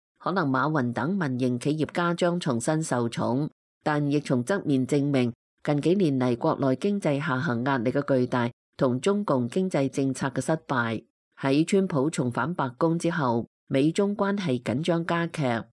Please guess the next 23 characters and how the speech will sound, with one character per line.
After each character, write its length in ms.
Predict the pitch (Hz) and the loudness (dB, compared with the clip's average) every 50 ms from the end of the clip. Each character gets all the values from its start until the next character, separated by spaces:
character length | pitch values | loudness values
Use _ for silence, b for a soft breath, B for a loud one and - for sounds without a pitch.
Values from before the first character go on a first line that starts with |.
| _ _ - | _ _ -6
習 180 | - 160 143 - | -4 -4 -2 0
近 200 | - 151 147 147 | 0 0 0 0
平 260 | 151 160 135 127 127 | 0 0 0 2 2
應 140 | 135 190 202 | 2 0 0
該 100 | 196 214 202 | 0 0 0
係 220 | 185 165 135 123 | 0 0 -2 0
對 200 | - 151 139 143 | 2 2 2 2
川 240 | 139 - 220 202 202 | 2 2 0 0 0
普 120 | 202 151 - | 0 0 0
嘅 120 | - 160 | 0 0
新 220 | - - 190 185 180 | 0 0 0 0 2
關 200 | 190 185 190 190 | 0 0 0 0
稅 160 | - 151 143 135 | 0 0 0 0
政 240 | - 139 131 135 131 | 2 0 0 0 0
策 240 | - 175 147 135 123 - | 0 0 0 0 -2 -2
感 180 | - 113 113 156 | -4 -4 -2 0
到 120 | 175 170 | 0 0
咗 280 | 143 - 120 120 156 170 | 0 2 0 0 0 0
巨 200 | - - 135 123 | 0 2 0 2
大 200 | 123 - 131 127 | 2 0 -2 -2
嘅 160 | 120 135 135 | 0 -2 0
壓 160 | 131 135 127 123 | 0 2 0 0
力， 300 | 120 131 123 120 110 | 2 2 2 0 0